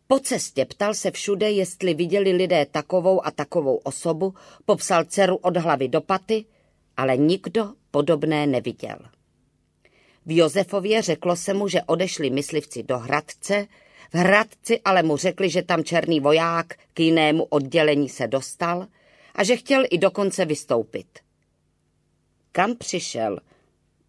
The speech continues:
to nemohl říci ten myslivec. Byl to ten samý, co ležel v Mikšovic statku.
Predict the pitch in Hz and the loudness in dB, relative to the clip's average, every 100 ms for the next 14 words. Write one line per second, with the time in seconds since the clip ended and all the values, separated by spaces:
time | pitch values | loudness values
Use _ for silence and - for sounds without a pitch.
0 | _ 254 262 240 233 208 202 175 147 139 | _ 2 4 2 0 0 -2 -2 -4 -4
1 | 127 - 117 113 110 110 110 98 - - | -6 -6 -6 -6 -8 -6 -6 -6 -14 -20
2 | - _ - - 175 165 185 185 175 - | -20 _ -20 -2 0 2 -2 -2 -4 -2
3 | 180 160 120 - 127 139 139 127 117 139 | -2 0 -2 -2 0 0 0 -2 -2 -2
4 | 139 165 151 - - 139 - - - | -2 -2 -2 -4 -2 -4 -4 -18 -20